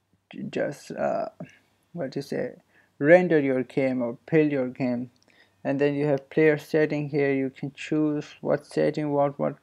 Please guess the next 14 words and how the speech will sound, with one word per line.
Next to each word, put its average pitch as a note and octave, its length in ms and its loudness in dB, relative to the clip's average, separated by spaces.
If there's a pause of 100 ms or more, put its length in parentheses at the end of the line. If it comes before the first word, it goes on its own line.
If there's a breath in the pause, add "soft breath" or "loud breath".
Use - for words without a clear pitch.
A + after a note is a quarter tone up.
(160)
screen - 360 -6
resolution D#3 680 -2
you C#3 120 -2
want. C#3 520 -2 (920 soft breath)
You B2 320 -10
can C3+ 520 4
have C3+ 360 2
I D3 200 6
O D3 180 0
S, C#3 280 -2
Android C#3+ 500 -2
version C#3 480 -2
of C3+ 200 -6
it. C3+ 300 -4